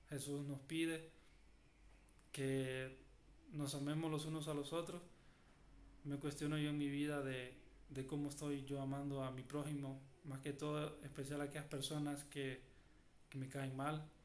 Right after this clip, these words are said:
o que han hecho algún daño en mi vida. Y, eh, eso es lo que me cuestiona este texto bíblico, a reflexionar con qué medida estoy amando.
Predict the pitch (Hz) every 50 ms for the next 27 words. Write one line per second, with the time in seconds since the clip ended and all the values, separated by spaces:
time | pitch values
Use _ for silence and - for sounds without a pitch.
0 | - - - - - - - - - - - 139 135 135 135 - 143 139 135 135
1 | 135 131 131 131 131 131 131 127 127 - - - - - - - - - - -
2 | - - - - - - 139 139 143 143 143 160 151 143 139 143 143 143 143 143
3 | 143 143 135 135 131 131 135 143 151 151 151 151 151 - - - - - - -
4 | - - - - - - - - - - - - - - 147 139 143 147 143 143
5 | 143 147 147 147 - - 160 160 165 165 - - - - - - - - - -
6 | 160 160 156 175 175 165 165 - 165 151 147 147 147 135 - - 160 156 156 151
7 | 147 - 147 139 151 147 147 - 147 139 147 147 143 135 131 - - 127 - -
8 | - - - - - - - - - 135 135 135 135 147 143 139 - - 151 143
9 | 143 147 160 165 170 - - - - - - - - - - - - - - -
10 | - - 143 131 135 139 156 156 156 156 151 143 151 165 160 160 151 147 151 -
11 | - - - - - - 139 - - - 143 135 131 131 131 131 127 123 120